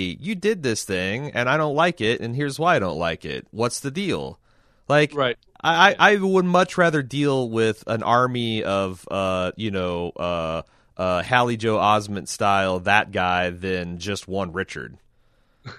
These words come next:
Speaker 2: Quite possibly. That, that's a bit of a, so I'm in gaming, <laughs> right?
Speaker 1: Yeah.
Speaker 2: And so the part I have kind of enjoyed of this whole thing is, like, what exactly is V R?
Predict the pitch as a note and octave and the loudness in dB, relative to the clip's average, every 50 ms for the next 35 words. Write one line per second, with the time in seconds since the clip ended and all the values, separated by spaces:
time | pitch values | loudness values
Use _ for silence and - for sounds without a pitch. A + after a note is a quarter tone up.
0 | - - - C3+ _ _ _ _ - - - - - - D#4 D#4 - F#3+ F#3 F3+ | -14 -12 -14 -14 _ _ _ _ -20 -20 -12 -4 2 2 2 4 6 6 6 6
1 | - - A#2 F#2+ G#2 A2 A2+ A#2+ A#2+ - D3 C3+ B2+ D3 C#3+ C3+ C#3 C3 B2+ A#2+ | 4 2 -2 -2 0 2 2 0 0 0 -6 -4 -2 -2 0 2 2 2 2 2
2 | A#2 A#2 G#2+ G#2 G#2 - - - - C#3+ C#3+ D#3+ F3 D#3+ E3+ F3 C#3+ A#2+ C3 B2 | 2 0 0 0 -2 -4 -4 0 4 6 6 8 8 6 4 4 4 2 2 2
3 | A#2+ A2+ G2+ F#2 F2+ F2+ _ _ - - B2 - - C3+ A#2 C3 A2+ G2+ F#2 - | 2 0 -4 -10 -14 -16 _ _ -10 -8 -8 -8 -8 -6 -4 -2 -2 -2 -4 -8
4 | - G#2 G2+ F2+ D#2 C#2 - - C3+ B2 A#2 A2+ A2 G#2 _ _ _ - - C3+ | -4 -2 -2 -2 -2 -2 -2 2 4 4 4 2 -2 -8 _ _ _ -8 -6 -4
5 | B2 - B2+ - - C#3+ C#3+ C#3+ C3 B2 A#2+ B2 A2+ A2+ C3+ B2 A#2+ G#2+ G#2 G2+ | -4 -4 -4 0 2 4 4 6 6 8 6 6 4 2 0 -2 -2 -2 -6 -6
6 | G2+ - A2 G#2+ G#2+ G#2+ G2+ G#2 G2 - - G2 F#2+ - G#2 G2+ G2 F#2+ F2+ - | -6 -4 -2 -2 -2 -2 -4 -8 -10 -8 -8 -8 -6 -6 -6 -6 -6 -8 -10 -10
7 | F#2+ F2+ - F#2+ F#2 F#2 - _ _ _ F2+ G2+ C#3 G3 B3+ G#3 F#3 F#3 F#3+ G3 | -12 -14 -14 -18 -20 -20 -20 _ _ _ -4 -2 -2 -2 -4 -4 0 2 2 2
8 | G3 - C3+ C3+ D3+ B2+ G2+ F2+ E2+ F2 F2 E2 D#2+ D2+ - D#2 D#2 D2+ | 0 -2 -4 -2 -4 -4 -6 -10 -16 -18 -18 -16 -18 -18 -18 -20 -20 -20